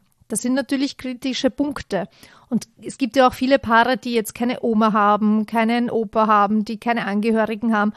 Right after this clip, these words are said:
wo die Kinder stundenweise vielleicht auch einfach eine Nacht mal bleiben könnten und das Paar wirklich Zeit für sich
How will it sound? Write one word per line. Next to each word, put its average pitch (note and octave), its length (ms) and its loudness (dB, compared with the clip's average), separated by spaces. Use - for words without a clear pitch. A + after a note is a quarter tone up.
wo G#3+ 380 2
die B3+ 140 -2
Kinder B3 840 2
stundenweise A#3+ 920 0
vielleicht G3+ 480 -2
auch G3 200 -4
einfach G3+ 440 -4
eine G#3 160 -2
Nacht G3+ 360 -2
mal A3 140 0
bleiben G3 420 -2
könnten A#3 560 -4
und A3+ 220 -2
das G#3+ 160 -2
Paar G3 360 2
wirklich A3+ 340 -4
Zeit F#3+ 360 0
für - 140 -6
sich - 520 -4